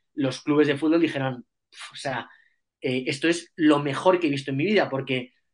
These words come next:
me, me, me junta las dos, me junta poder contratar un servicio de dron o que formen a mi analista como piloto de dron, y me dan un software súper fácil, diseñado por analistas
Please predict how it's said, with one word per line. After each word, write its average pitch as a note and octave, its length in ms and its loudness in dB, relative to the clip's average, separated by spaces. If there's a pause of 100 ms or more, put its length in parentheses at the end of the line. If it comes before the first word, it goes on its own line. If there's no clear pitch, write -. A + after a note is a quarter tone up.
(140)
me, C#3 320 -4
me, C#3+ 180 -2
me C#3+ 120 -4
junta G3 320 2
las C3+ 180 -2
dos, - 440 0
me C#3+ 100 -8
junta E3+ 380 -4
poder C#3+ 240 0
contratar F#3+ 300 -2
un F#3 80 -4
servicio F3 360 -2
de F3+ 120 4
dron G3 360 -2
o D3 140 0
que C#3 120 -2
formen F#3 320 0
a C#3+ 40 0
mi D3 80 -4
analista D3 420 -4
como C#3 260 -2
piloto D3 280 0
de F3+ 80 2
dron, C4+ 260 -4 (420)
y F3+ 100 -2
me C#3 60 -2
dan D#3 160 0
un F3+ 80 -4
software F3 340 0
súper B3 440 -4
fácil, B3 420 -2
diseñado F3 720 -4
por D#3+ 160 2
analistas A#3 800 -2